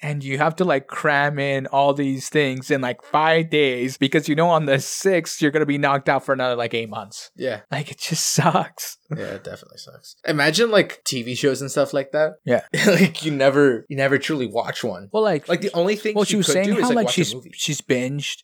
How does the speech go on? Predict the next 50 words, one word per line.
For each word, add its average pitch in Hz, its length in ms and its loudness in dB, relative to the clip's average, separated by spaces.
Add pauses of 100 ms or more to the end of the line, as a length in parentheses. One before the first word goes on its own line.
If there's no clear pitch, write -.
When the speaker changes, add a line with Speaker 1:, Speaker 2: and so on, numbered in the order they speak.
Speaker 1:
um, 123 300 -2
a 123 80 0
few 135 220 0
T 131 140 -4
V. - 100 -16
She - 160 -2
said 202 200 0
that 175 200 0
she, 147 360 2 (200)
<laughs> 180 220 -2
there 175 100 4
was 196 200 2
one 143 280 0
time 135 260 0
where, 131 460 0
I 127 60 -8
can't 165 120 0
remember 180 120 2
what 135 160 2
show 127 180 4
it 120 40 0
was. 120 320 -4
It 170 60 -6
was, 170 140 -4
like, 117 180 -6
I - 40 -20
can't - 80 -8
remember 165 180 0
what 127 120 -2
show 120 180 0
it 117 60 -2
was, 117 220 -2
where 139 80 4
she, - 140 2
like, 127 260 2
her 139 320 4
and 143 140 0
her 135 160 4
dad 123 200 2
and 131 100 -4
her 131 140 0
mom, 120 360 -4
like, 123 180 -2
apparently 143 300 2
they 151 80 4
didn't 135 160 2
watch 113 320 -4
a 127 40 -2
show. 117 480 0
Speaker 2:
Yeah. 110 180 -6